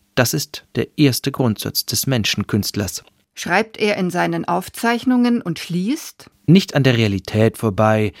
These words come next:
Speaker 1: nicht über, sondern durch sie, gegen diese Realität.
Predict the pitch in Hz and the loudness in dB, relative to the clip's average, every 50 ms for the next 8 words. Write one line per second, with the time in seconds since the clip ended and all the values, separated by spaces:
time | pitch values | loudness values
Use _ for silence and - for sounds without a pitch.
0 | - - 139 123 - - - 165 147 139 127 117 131 123 123 110 - - - 120 | -6 -2 -2 -2 -2 -2 0 2 2 2 2 2 2 2 2 0 -2 -2 0 2
1 | 127 120 120 127 123 113 - - 147 147 127 95 - - - - 90 85 - - | 2 2 2 0 -2 -2 -4 -4 -4 -4 -4 -8 -10 -12 -12 -12 -10 -10 -12 -12
2 | - - - _ - 151 156 151 156 147 - 127 113 95 - 120 120 113 107 95 | -14 -18 -12 _ 4 6 6 6 6 4 2 -2 -2 -2 -2 -2 -2 0 0 0
3 | 104 104 98 92 101 101 98 95 98 98 90 - - 98 92 90 87 - | 0 -2 0 0 0 0 0 0 0 -2 -4 -4 -6 -6 -6 -6 -8 -12